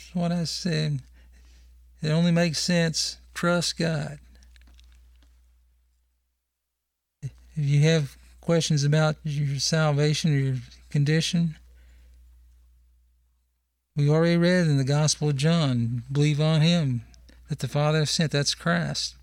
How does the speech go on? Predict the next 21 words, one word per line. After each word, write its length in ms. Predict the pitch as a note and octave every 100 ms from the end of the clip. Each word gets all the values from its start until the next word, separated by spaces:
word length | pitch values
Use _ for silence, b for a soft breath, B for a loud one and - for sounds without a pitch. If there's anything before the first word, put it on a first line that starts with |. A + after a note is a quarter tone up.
| B B B B B B B -
Well, 180 | E3
look 200 | F3+ G3+
here. 340 | G#3 A3+ G3+ C#3+
So 240 | - E3
the 120 | D#3+
people 440 | D3 - G#3 G3+ F3
of 100 | D#3
Nineveh, 480 | G3 G#3+ E3+ E3 D#3
and 220 | C#3+ C#3+
they 160 | F3
were 240 | G3+ D#3+ C#3+
wicked 640 | C3+ E3+ F#3+ - C3+ C#3+ - - - - - - - -
and 100 | C3
hated 320 | C3+ F#3 F#3
the 140 | C#3 B2+
Jews, 560 | B2 F3+ F3+ D3 D3
and 120 | C#3 C3
the 60 |
Jews 360 | B2 E3 F#3 D3+
hated 360 | F3 E3+ C3+
them. 480 | A#2+ F3 F3 D3 D3+